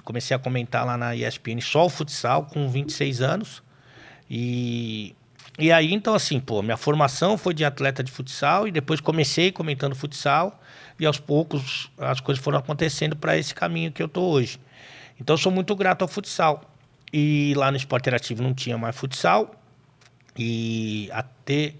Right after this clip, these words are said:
puta, eu vou esquecer o nome, agora vai ficar ruim, mas é T V N, T N, T V N Esportes. Tomara que seja isso.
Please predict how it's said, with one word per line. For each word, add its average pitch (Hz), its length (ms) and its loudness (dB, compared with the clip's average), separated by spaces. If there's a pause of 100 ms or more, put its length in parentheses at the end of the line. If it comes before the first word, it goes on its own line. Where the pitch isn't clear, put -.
(1200)
puta, 113 280 -6
eu 107 40 -8
vou 127 60 -2
esquecer - 380 -6
o - 20 0
nome, 117 200 -2
agora 135 180 -2
vai 143 100 -2
ficar 120 180 -4
ruim, 120 160 -4
mas 113 180 -4
é 117 160 0 (840)
T 175 160 6
V 170 140 2 (340)
N, 120 220 -4 (420)
T 131 100 -2
N, 156 360 2 (320)
T 151 140 0
V 143 280 2
N 156 140 2
Esportes. 131 640 -2 (880)
Tomara 120 260 0
que 127 100 -10
seja 107 260 -6
isso. 143 280 -4